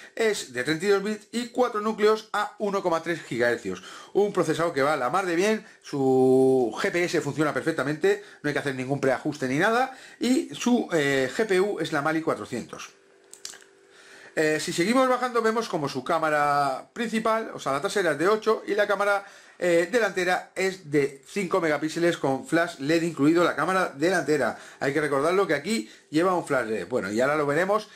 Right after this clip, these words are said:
en las especificaciones de la cámara. Como veis, el terminal se mueve perfectamente. Hay que decir que aunque a mí me veáis que tengo aquí Google No Launcher y que funciona a la perfección,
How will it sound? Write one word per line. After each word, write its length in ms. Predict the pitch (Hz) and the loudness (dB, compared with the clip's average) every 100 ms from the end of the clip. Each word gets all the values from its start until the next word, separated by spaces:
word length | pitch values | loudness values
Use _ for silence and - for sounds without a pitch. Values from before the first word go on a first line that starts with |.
| - - | -20 -8
en 320 | 151 156 147 _ | -6 -6 -12 _
las 140 | 127 123 | -6 -6
especificaciones 560 | 117 104 107 107 117 | -8 -6 -4 -2 0
de 60 | 101 | 0
la 60 | |
cámara. 320 | 87 85 85 - - - - | -2 -2 -4 -6 -16 -18 -4
Como 120 | 110 | 0
veis, 460 | 131 185 220 - - _ _ _ _ - | 2 2 0 -8 -18 _ _ _ _ -4
el 200 | 127 113 | -4 -2
terminal 440 | 120 127 147 110 | -2 0 -2 -4
se 140 | - | -6
mueve 300 | 131 151 113 | -2 0 0
perfectamente. 1120 | 110 - 190 214 214 165 - 139 143 147 214 - _ _ | -2 -6 -4 -4 -2 -4 -4 -4 -4 -2 -2 -4 _ _
Hay 120 | 170 185 | -6 -2
que 100 | 190 | -2
decir 240 | 156 202 | -2 -2
que 80 | 180 | -2
aunque 300 | 143 120 - | 0 -2 -2
a 140 | 110 113 | -6 -2
mí 100 | 160 | 0
me 120 | 165 | 2
veáis 260 | 156 160 | 2 0
que 80 | 156 | -2
tengo 160 | 123 139 | -4 -4
aquí 260 | 127 147 - - - | -2 -4 -4 -16 -2
Google 320 | 202 185 143 | 2 2 0
No 220 | 170 147 | 0 2
Launcher 480 | 151 165 151 156 190 - - | 2 0 -2 -2 -2 -16 -8
y 100 | 151 | -2
que 100 | 147 | -2
funciona 440 | 120 113 147 127 123 | -2 -2 0 0 0
a 40 | |
la 120 | 156 | 0
perfección, 500 | 175 160 151 170 165 | -2 -4 0 0 0